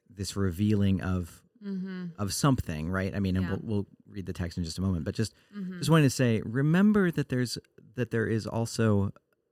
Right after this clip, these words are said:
Speaker 1: a greater narrative here that this is a part of.
Speaker 2: Yes.
Speaker 1: So,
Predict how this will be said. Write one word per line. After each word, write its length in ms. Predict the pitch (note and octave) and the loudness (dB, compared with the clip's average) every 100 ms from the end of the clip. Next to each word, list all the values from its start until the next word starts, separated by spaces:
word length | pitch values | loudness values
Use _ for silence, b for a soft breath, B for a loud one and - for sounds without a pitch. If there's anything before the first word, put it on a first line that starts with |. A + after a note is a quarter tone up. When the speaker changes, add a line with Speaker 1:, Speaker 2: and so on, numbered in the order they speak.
| _ _ _ | _ _ _
Speaker 1:
a 140 | A#2+ A2 | -2 -2
greater 540 | F#2+ A2+ A2 G#2+ G2 | 2 2 4 4 4
narrative 560 | F#2+ F#2 F#2+ F#2+ F2+ - | 0 0 2 2 0 -4
here 280 | - F#2 F2 | -6 -4 -2
that 160 | E2+ | -4
this 200 | F#2+ - | -6 -4
is 100 | F2+ | -4
a 60 | E2+ - | -6 -8
part 360 | - G2 F2 - - | -4 -4 -4 -10 -12
of. 240 | - - _ b b b b b | -12 -14 _ b b b b b
Speaker 2:
Yes. 160 | - | -2
Speaker 1:
So, 500 | - A2+ G#2 G2+ F#2+ | 4 6 6 4 0